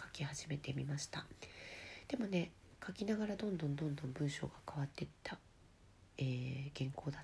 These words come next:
たので、えー、最終的に書き上がったものっていうのは、なんか自分でも、「あ、ここに着地したか」っていう、書き始めた時には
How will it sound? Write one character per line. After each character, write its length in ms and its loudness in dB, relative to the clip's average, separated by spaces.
た 120 -4
の 160 2
で、 220 2
え 40 2
ー、 160 4
最 180 0
終 160 2
的 320 -4
に 200 2
書 80 0
き 160 0
上 60 4
が 80 -6
っ 100 -8
た 100 -2
も 140 0
の 100 2
っ 40 0
て 100 -2
い 60 6
う 60 4
の 160 4
は、 60 2
な 120 4
ん 40 -2
か 100 0
自 140 4
分 200 4
で 80 6
も、 200 4
「あ、 200 2
こ 120 -10
こ 120 0
に 120 2
着 280 -6
地 140 0
し 60 -2
た 120 0
か」 240 0
っ 20 -6
て 140 -4
い 40 2
う、 40 -10
書 80 4
き 140 2
始 200 0
め 120 6
た 100 -2
時 280 -2
に 100 4
は 200 4